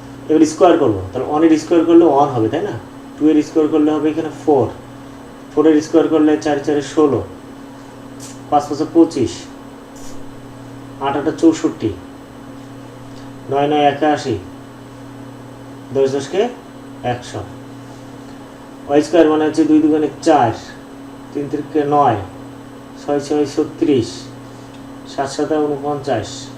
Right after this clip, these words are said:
দশ দশকে একশো, চৌষট্টি,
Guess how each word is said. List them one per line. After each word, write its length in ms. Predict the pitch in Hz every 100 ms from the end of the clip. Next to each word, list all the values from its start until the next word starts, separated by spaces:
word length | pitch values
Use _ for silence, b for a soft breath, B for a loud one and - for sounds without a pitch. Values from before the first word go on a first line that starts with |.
| - - - - - - -
দশ 160 | 135 135 -
দশকে 440 | 143 135 - 151 151 151 - 143
একশো, 380 | 135 - - 156 104 90 - - - - - - - -
চৌষট্টি, 640 | 160 143 - 143 - 160